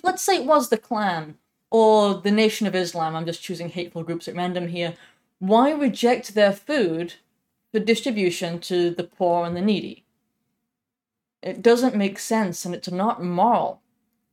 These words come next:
Uh, this is not the, the first and only case of this happening.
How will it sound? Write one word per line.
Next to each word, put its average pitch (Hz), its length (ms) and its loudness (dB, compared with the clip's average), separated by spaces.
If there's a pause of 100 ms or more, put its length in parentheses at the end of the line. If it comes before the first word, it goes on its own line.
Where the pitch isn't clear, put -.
(260)
Uh, 196 180 -2
this 226 180 0
is 247 60 2
not 262 140 4
the, 208 200 0
the 175 120 -4
first 185 400 0
and 175 120 -8
only 175 220 -4
case 170 260 -8
of 170 40 -20
this 160 180 -8
happening. 240 460 -2